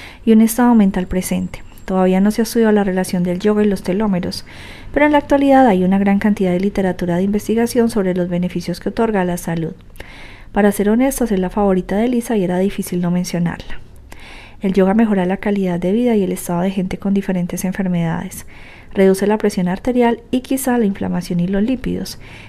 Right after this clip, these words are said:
En fechas recientes se demostró que si se practica a largo plazo aumenta la densidad ósea de la columna.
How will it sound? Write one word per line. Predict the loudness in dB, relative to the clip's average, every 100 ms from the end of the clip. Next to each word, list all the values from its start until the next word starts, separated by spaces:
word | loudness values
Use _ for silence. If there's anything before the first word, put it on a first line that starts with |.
| -4
En | 0
fechas | 2 2 0
recientes | 0 0 -2 0
se | 0
demostró | 0 0 -4 -4
que | -4
si | -2
se | -2
practica | -2 -4 -6 -6 -2
a |
largo | -2 -2 -2
plazo | -2 0
aumenta | 0 -2 -2 0
la | 2
densidad | 0 0 -2 0
ósea | 0 0 -2
de | -2
la | -4
columna. | -4 -4 -4 -6